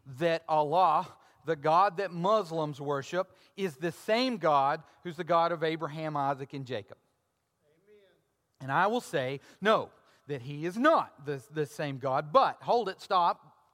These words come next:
Speaker 1: Let's pause for a minute. I would say that most of the people that I'm around in church, the God that they worship is some Santa Claus in the sky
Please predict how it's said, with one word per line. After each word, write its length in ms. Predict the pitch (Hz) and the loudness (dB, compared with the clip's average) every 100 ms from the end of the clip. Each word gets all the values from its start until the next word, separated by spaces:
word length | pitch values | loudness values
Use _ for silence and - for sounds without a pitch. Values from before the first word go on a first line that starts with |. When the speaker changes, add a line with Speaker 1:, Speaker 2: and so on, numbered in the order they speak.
| - | -12
Speaker 1:
Let's 160 | 170 | -12
pause 360 | - 294 311 247 | -2 2 2 2
for 140 | - | -6
a 40 | 139 | -10
minute. 220 | 107 82 _ _ _ _ _ _ _ _ - | -10 -16 _ _ _ _ _ _ _ _ 0
I 280 | 165 208 269 | 4 4 4
would 260 | 285 294 | 0 -4
say 540 | - - 190 127 95 _ _ _ _ _ _ _ _ _ - | -8 -4 -2 -2 -8 _ _ _ _ _ _ _ _ _ -8
that 140 | 170 165 | -6 -4
most 680 | 143 170 233 302 294 - | -2 2 4 4 0 -6
of 60 | 262 | -12
the 80 | 277 | -10
people 400 | 233 220 156 143 | -6 -6 -6 -6
that 120 | 151 | -2
I'm 160 | 160 | 0
around 300 | 165 160 160 | 0 -2 -2
in 140 | 160 160 | -4 -8
church, 500 | - 156 120 - - _ _ 123 | -6 -4 -4 -8 -20 _ _ -8
the 120 | 151 | -8
God 600 | 107 117 196 254 320 311 | -4 2 4 6 4 2
that 160 | 294 - | -2 2
they 160 | 262 | 2
worship 600 | 262 226 196 - 147 131 _ - | 4 2 2 0 -8 -10 _ -14
is 100 | 160 | -12
some 240 | - 180 160 | -2 -2 -2
Santa 400 | - 190 247 262 | -4 -4 -4 -4
Claus 460 | - 254 262 247 | 0 4 4 2
in 80 | 254 | -2
the 100 | 247 | -6
sky 580 | - - 156 131 127 | -6 0 2 4 0